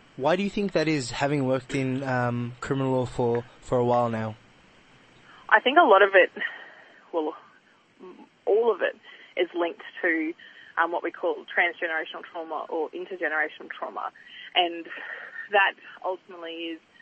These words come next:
Speaker 2: trauma handed down, um, genetically from, um, parent to child. And I think when you look at the history of Aboriginal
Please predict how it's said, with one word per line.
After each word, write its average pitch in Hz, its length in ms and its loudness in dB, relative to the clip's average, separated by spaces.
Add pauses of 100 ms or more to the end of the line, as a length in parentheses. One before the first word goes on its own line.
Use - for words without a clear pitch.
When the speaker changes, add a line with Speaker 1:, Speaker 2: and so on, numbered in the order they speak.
(320)
Speaker 2:
trauma 180 480 -4 (320)
handed 170 340 -4 (140)
down, 165 400 -2 (400)
um, 160 240 -4 (320)
genetically 175 760 -4 (340)
from, 160 360 -2 (560)
um, 160 240 -2 (640)
parent 175 320 2 (120)
to 185 80 -10 (120)
child. 180 480 -2 (400)
And 180 140 2
I 170 100 2
think 220 220 -8
when 220 100 -4
you 175 200 -10
look 220 160 -2 (100)
at 175 180 2
the 170 80 -6
history 170 640 -6 (400)
of 220 160 6
Aboriginal 202 440 0